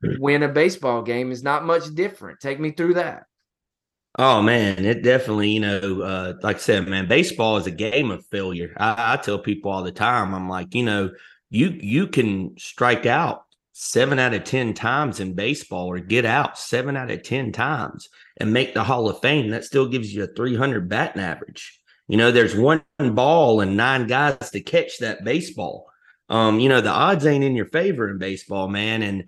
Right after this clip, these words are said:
Speaker 1: there's a lot of cats that, you know, uh, look, looking into baseball, man, especially that they don't like to play it 'cause there is such a huge chance of failure. And, you know, I, I played with guys, man, I've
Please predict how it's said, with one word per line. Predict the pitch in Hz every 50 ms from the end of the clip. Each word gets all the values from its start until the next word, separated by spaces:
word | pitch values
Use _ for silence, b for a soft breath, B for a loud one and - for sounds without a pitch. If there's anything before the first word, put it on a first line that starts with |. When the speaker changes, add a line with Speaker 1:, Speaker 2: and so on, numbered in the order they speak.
| b b b b _ -
Speaker 1:
there's | 113 127 143 135
a | 123 113
lot | 110 110 113 123 131 131
of | 123 -
cats | - 127 139 151 156 139 - - -
that, | - 110 104 101 101 -
you | - 113
know, | 113 110 107 107 104
uh, | - - 104 101 101 98 98 98
look, | 90 92 113 113 104 -
looking | - 110 117 120 117 127 117 113
into | 110 110 104 92
baseball, | 90 110 120 139 147 - - - 107 104 104 101
man, | 104 104 104 104 101
especially | 95 - - - 120 131 147 143 - - 101 98 90
that | 98 95 92 80 - - 87
they | 95 101 113
don't | 131 131 131
like | 120 123 127 - -
to | 110
play | - - 117 135 165 180
it | 143 - -
'cause | - 110 98
there | 104 107
is | 113 131 156 151 -
such | - 123 123 -
a | 107 98
huge | - - 120 127 117 117 -
chance | - - 139 139 123 - - -
of | 92 - -
failure. | 120 151 170 196 156 110 98 101 117 - b b b b b b b b _
And, | - 113 117 120
you | 127
know, | 127 123 120
I, | 120 123 135 147 - - 107
I |
played | 131 - - 120 120 123 120 113
with | 123 120
guys, | - 123 127 127 127 117
man, | 127 131 131 135 135
I've | 135 147